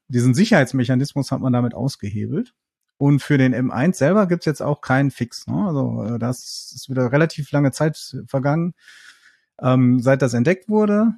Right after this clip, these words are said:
weil Apple dann erstmal lange darüber schauen musste. Wie gesagt, so Hardware ist ja nicht so einfach zu fixen. Und, äh, dafür gibt's jetzt aber im Moment keinen Fix. Und ob das jetzt beim M zwei behoben wird, ähm,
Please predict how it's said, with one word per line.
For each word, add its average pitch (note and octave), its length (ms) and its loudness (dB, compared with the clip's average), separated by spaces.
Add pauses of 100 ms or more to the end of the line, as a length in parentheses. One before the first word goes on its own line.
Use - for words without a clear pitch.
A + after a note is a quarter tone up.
weil B2+ 240 -2
Apple C3 200 -4
dann A#2+ 280 0
erstmal B2 280 -2
lange A#2+ 220 2
darüber B2+ 320 2
schauen E3 260 0
musste. E3 440 -4
Wie B2+ 80 -2
gesagt, A2+ 240 -4
so A#2 160 -6
Hardware B2+ 260 -2
ist A#2 120 -8
ja A#2+ 200 -4
nicht B2+ 160 -4
so - 60 -6
einfach E3 260 0
zu - 140 -8
fixen. G3+ 480 -2 (760)
Und, A#2+ 200 -2
äh, B2+ 120 0
dafür C#3 240 4
gibt's C#3+ 200 0
jetzt B2 120 -2
aber G#2+ 140 -4
im G#2+ 80 -4
Moment G#2 320 -4
keinen G#2+ 460 -4
Fix. - 400 -10
Und A2 160 -4
ob A#2+ 180 -8
das - 300 -8
jetzt - 280 -10
beim A2 200 -2
M A2 160 -2
zwei C3 240 0
behoben E3 460 0
wird, E3+ 280 -4 (880)
ähm, B2+ 480 2